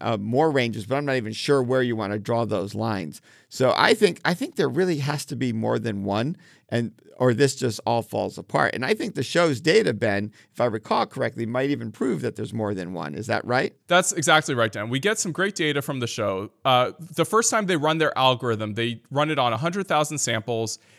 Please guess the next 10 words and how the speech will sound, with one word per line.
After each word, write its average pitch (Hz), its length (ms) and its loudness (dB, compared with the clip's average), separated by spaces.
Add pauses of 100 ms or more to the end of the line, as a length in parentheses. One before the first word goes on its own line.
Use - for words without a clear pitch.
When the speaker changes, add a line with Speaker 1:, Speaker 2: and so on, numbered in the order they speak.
Speaker 2:
and 131 160 -2
they 135 80 4
get 135 200 0
ninety-eight 135 460 2
matches. - 500 -6
This 175 200 0
tells 170 300 0
us - 160 -4
that 110 480 0
the 139 100 -2